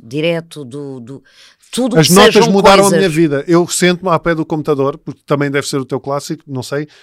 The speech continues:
Speaker 2: mas
Speaker 1: Não,
Speaker 2: o meu
Speaker 1: claro.
Speaker 2: é, se eu estou no computador, ba, ba, ba, ba, "Ei, deixa cá ver quanto é que ficou o jogo ontem.
Speaker 1: Ah, já
Speaker 2: É,
Speaker 1: foi.
Speaker 2: olha-me esta
Speaker 1: Sim.
Speaker 2: camisola, vou comprar uma camisola destas",
Speaker 1: Sim,
Speaker 2: esquece.
Speaker 1: já foi.
Speaker 2: Então eu tenho um bloco de notas,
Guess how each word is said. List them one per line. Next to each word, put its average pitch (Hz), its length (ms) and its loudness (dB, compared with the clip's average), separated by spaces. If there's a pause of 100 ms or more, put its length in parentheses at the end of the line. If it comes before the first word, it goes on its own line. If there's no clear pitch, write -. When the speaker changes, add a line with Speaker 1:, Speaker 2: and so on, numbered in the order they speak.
(100)
Speaker 2:
mas 135 140 2
Speaker 1:
Não, 123 60 0
Speaker 2:
o 123 40 -2
meu 147 140 6
Speaker 1:
claro. 143 140 6
Speaker 2:
é, 110 40 -4
se - 120 -6
eu 131 40 -2
estou 131 160 -4
no 135 100 -4
computador, 147 560 0 (240)
ba, 165 120 4
ba, 165 140 4
ba, 165 120 4
ba, 180 240 6
"Ei, 254 140 2
deixa 233 220 -2
cá 214 120 2
ver 202 140 2
quanto 202 200 0
é 180 60 0
que - 60 -8
ficou 180 260 2
o 175 60 6
jogo 147 300 4
ontem. 131 360 0
Speaker 1:
Ah, 247 80 2
já 262 60 10
Speaker 2:
É, 262 320 6
Speaker 1:
foi. 254 80 4
Speaker 2:
olha-me 240 420 4
esta 208 360 0
Speaker 1:
Sim. 208 100 -4
Speaker 2:
camisola, 151 380 4
vou 151 120 -6
comprar 170 240 -2
uma 175 120 -2
camisola 185 460 0
destas", 127 340 -2
Speaker 1:
Sim, 156 100 -6
Speaker 2:
esquece. 120 180 -8
Speaker 1:
já 131 100 -4
foi. 110 220 -12 (160)
Speaker 2:
Então 160 340 2
eu 175 60 -4
tenho 139 280 -2
um 127 160 -8
bloco 131 340 -4
de 139 60 -12
notas, 180 400 -2